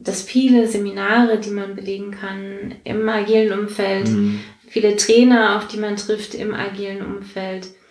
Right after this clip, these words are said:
Speaker 1: dass die, die wissen viel, die haben viele Bücher gelesen, die haben das nie in der Praxis gesehen. Und entsprechend hört halt deren Beratungshorizont genau da auf,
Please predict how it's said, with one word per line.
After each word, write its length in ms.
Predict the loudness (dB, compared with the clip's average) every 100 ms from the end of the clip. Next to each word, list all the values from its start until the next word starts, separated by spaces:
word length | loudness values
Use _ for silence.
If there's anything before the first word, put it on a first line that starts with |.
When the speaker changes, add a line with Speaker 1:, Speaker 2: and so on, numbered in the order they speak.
| _ _ _ _
Speaker 1:
dass 380 | -6 -6 -4 -6
die, 600 | -6 -2 0 -2 -4 -14 _ _
die 460 | -20 -16 -10 0
wissen 300 | 2 4 4
viel, 760 | 4 2 4 4 4 0 -2 -6 _
die 80 | -6
haben 140 | -6
viele 240 | -2 -4 -2
Bücher 380 | -4 -2 -2
gelesen, 800 | 0 -2 0 0 0 2 2 0
die 160 | -2 -6
haben 180 | -4 -4
das 240 | -4 -4
nie 400 | 2 6 6 4
in 160 | -2 0
der 140 | 0
Praxis 680 | -4 -8 -8 -8 -10 -10 -8
gesehen. 800 | -10 -6 -2 0 0 -4 -10 -18 _ -20 -20 -20 _
Und 80 | -4
entsprechend 540 | -2 -2 4 2 2
hört 240 | -2 -4
halt 220 | -6 -6 -2
deren 400 | 0 0 -2 -4
Beratungshorizont 1200 | -2 2 2 2 -2 0 -2 -4 -2 -2 -2 -4
genau 400 | -4 -2 0 0
da 440 | 0 2 2 0
auf, 580 | 2 4 2 -2 -8